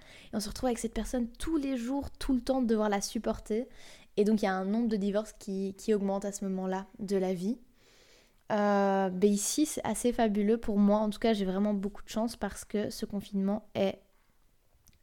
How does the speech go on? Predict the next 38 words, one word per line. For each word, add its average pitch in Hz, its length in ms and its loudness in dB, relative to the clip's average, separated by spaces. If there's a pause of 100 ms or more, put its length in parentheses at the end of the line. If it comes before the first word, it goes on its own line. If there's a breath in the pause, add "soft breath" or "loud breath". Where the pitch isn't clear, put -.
vraiment 214 300 4
se - 100 -8
passe 196 260 -4
très, - 220 -8
très - 180 -6
bien. 196 260 -2 (720 loud breath)
Euh, 185 640 -2
enfin, 185 380 -2
aussi 208 260 -2
bien 202 220 2
qu'un 196 180 -4
confinement, 190 400 -2 (300)
un 196 100 -2
confinement 190 540 -4
peut 190 200 -6
se - 140 -10
passer, 196 400 -6 (160)
je 190 140 -14
suppose. 202 480 -6 (1040 soft breath)
Sachant 208 460 -2
que, 196 460 2
ben 190 180 2
voilà, 202 300 2
mon 202 160 0
copain 196 240 -4
est 202 80 -2
vingt-quatre 190 420 -4
heures 208 120 -6
sur 202 100 -10
vingt-quatre 196 400 -6
ici, 247 240 -4
puisqu'il 196 560 -6
ne 185 80 -4
peut 185 160 -6
plus - 340 -4
aller 190 200 -4
au 190 60 -6
travail. 214 680 -4